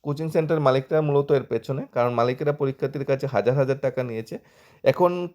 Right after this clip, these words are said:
কোনো পরীক্ষার্থী এই কোচিং সেন্টার থেকে পড়াশোনা করে বিশাল অঙ্কের টাকা নিয়ে পড়েও পরীক্ষা খারাপ হলো,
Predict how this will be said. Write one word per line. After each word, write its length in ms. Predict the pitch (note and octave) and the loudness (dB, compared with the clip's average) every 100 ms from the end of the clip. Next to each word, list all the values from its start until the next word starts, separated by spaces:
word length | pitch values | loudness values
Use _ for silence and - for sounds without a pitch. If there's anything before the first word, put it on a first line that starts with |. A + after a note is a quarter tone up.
| _ | _
কোনো 200 | E3 E3 | -4 -4
পরীক্ষার্থী 540 | D#3+ D#3 D#3 E3 E3 | -2 -2 -2 -4 -2
এই 60 | D#3 | -6
কোচিং 340 | D#3 C#3+ D3 | -4 -6 -2
সেন্টার 320 | D#3 C#3+ D3+ | -2 0 0
থেকে 200 | D3 C#3+ | 0 -2
পড়াশোনা 460 | C#3 C3 B2+ D3 C#3 | -2 0 -2 0 -2
করে 180 | C3+ C#3 | 0 -2
বিশাল 320 | A2+ A2 C3+ | -4 -2 -2
অঙ্কের 180 | C3+ C3+ | 0 -2
টাকা 300 | B2+ A#2 B2 | 0 0 0
নিয়ে 160 | B2+ | -2
পড়েও 320 | B2 A#2+ A#2 C#3 | -2 0 0 -2
পরীক্ষা 380 | - A#2 - | -6 -8 -6
খারাপ 380 | B2 B2 A#2 B2 | -8 -2 -2 0
হলো, 220 | A2 C#3 | -4 -4